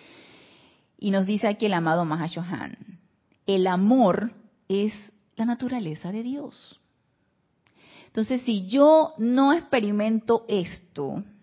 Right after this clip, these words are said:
y no quiero comprender de qué se trata, ¿cómo voy a amar a Dios? ¿Cómo voy a amar todo en general? ¿Cómo lo voy a experimentar? Está bien difícil.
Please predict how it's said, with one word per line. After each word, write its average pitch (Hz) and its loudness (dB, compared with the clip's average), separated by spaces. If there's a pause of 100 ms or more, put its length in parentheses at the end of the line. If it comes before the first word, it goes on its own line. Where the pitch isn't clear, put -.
(600)
y 196 0
no 240 0
quiero 285 2
comprender 170 2
de 151 -8
qué 240 -4
se 170 -8
trata, 139 -2 (1400)
¿cómo 226 -2
voy 214 -2
a 220 -2
amar 185 -2
a 170 -2
Dios? - -10 (720)
¿Cómo 233 0
voy 226 2
a 220 0
amar 196 -2
todo 143 -4
en 170 -2
general? - -6 (640)
¿Cómo 262 2
lo 262 6
voy 220 2
a 294 0
experimentar? 151 -6 (460)
Está 175 -6
bien 202 0
difícil. - -12